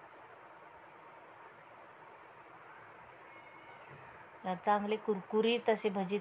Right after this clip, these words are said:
तयार होतात. असे सर्व भजी करून घ्यायचे आहेत. आता चार मिरच्या तळून घेऊया.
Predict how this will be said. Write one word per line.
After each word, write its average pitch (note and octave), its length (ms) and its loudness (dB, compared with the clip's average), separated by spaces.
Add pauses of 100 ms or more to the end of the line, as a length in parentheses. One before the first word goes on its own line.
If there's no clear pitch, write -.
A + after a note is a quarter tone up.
तयार F#3+ 220 12
होतात. F#3+ 320 6 (2250)
असे F#3+ 220 8
सर्व B3 340 12
भजी A3+ 280 10
करून A3 320 10
घ्यायचे G#3+ 340 6
आहेत. A3 100 8 (1400)
आता G3 200 6
चार A3 280 12
मिरच्या A3+ 440 12
तळून A#3 280 12
घेऊया. A3+ 380 12